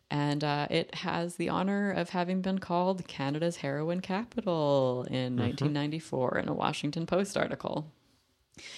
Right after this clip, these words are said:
Speaker 1: Um, so at that time, uh, the city was definitely a resource-based economy, and a lot of people were out of work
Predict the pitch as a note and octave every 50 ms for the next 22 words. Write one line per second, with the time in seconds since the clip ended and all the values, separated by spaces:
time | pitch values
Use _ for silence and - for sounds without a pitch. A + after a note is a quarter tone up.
0 | - - - - - - - E3 E3+ D#3+ D#3 D3 D3 D3 C#3+ D3 D3+ D#3 - -
1 | - - - G#3 G3+ G#3 G#3 G#3+ G#3+ A#3 A#3+ - - F3 D#3+ D#3 D#3 D#3 D#3 D#3+
2 | D#3+ E3 E3 E3 - - D3 C3+ C3+ C3 C3 C3 C3+ C#3+ - - C#3+ C3+ C3+ C3
3 | C3 C3 B2+ C3 C3 C3 - - B2+ C3 B2+ A#2+ - - - C#3 C3 B2+ C#3 C3
4 | C3+ - D3 C#3 C3+ C3 C3 B2+ C3+ C3+ C3+ - C3 B2+ C3 - - - - -
5 | B2+ B2 B2+ C3 - - - C3+ C3 - - D3 C#3 C#3 C#3+ C#3 C#3+ C#3 C3+ C3+
6 | C3+ C3+ C3 - - B2 B2 B2+ C3 C3+ C3+ - - C3+ C3 C3 B2+ B2+ B2 B2+
7 | B2+ - C3+ B2+ - - C3 C3+ D#3+ - C#3 - - - C3+ C3+ C#3 C3+ B2+ B2
8 | B2 B2 - B2 A#2+ A#2 C3 B2+ C3 C3 C#3 D3 D3+ C#3+ D3 - -